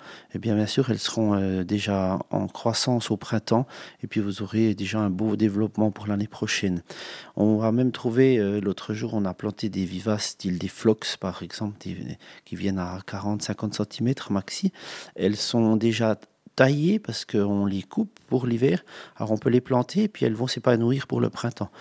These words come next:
Donc, n'hésitez pas, même si les vivaces sont peut-être un petit peu moins jolies parce qu'elles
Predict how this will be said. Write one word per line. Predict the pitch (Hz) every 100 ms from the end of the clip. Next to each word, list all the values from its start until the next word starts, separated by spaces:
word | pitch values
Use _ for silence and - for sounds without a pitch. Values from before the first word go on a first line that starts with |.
| - -
Donc, | - 110 -
n'hésitez | 120 120 - 127
pas, | 135
même | 120 113
si | - 113
les | 110
vivaces | 107 113 127 -
sont | - 107
peut-être | - 123 - -
un | 120
petit | 123 -
peu | 131 143
moins | 135 131 123
jolies | 131 135 139
parce | - -
qu'elles | -